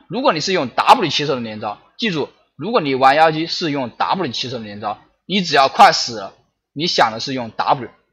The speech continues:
就疯狂的按 W。如果你是用 R 起手的连招，那你快死的时候就疯狂的按 R，对吧？有很多人玩妖姬都是什么 W R 过去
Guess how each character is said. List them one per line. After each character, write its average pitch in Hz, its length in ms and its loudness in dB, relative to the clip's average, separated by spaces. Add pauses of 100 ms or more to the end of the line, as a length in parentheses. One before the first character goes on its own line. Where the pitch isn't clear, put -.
(200)
就 151 120 -2
疯 262 160 0
狂 269 120 4
的 147 60 4
按 151 180 4
W。 120 320 2 (1300)
如 269 160 -2
果 285 100 8
你 165 120 0
是 214 120 -2
用 190 140 2
R 120 280 6
起 196 160 -2
手 160 120 4
的 135 120 -4
连 127 200 -6
招， 127 380 2 (380)
那 208 100 0
你 160 100 0
快 180 200 6
死 143 140 -2
的 120 80 -2
时 117 80 -6
候 107 80 -4
就 117 140 -8
疯 180 180 -6
狂 185 100 -2
的 120 80 0
按 123 100 2
R， 104 420 -2 (1300)
对 135 100 -6
吧？ 123 340 4
有 226 140 6
很 220 100 8
多 226 120 6
人 196 140 8
玩 190 140 8
妖 190 140 12
姬 185 140 0
都 226 120 6
是 226 80 0
什 170 120 0
么 131 180 4 (320)
W 196 260 8
R 170 220 10
过 196 120 6
去 165 220 0